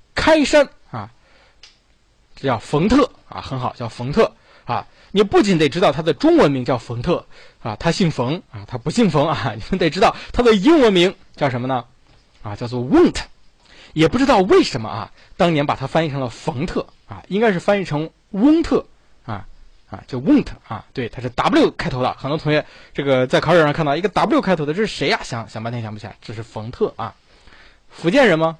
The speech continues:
<laughs> 福-，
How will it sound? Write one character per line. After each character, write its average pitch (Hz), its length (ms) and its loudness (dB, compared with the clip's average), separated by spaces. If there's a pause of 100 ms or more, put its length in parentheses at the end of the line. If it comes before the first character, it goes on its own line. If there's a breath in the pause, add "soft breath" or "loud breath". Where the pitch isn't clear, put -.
(160)
<laughs> - 200 -12 (2250 soft breath)
福-， - 320 -14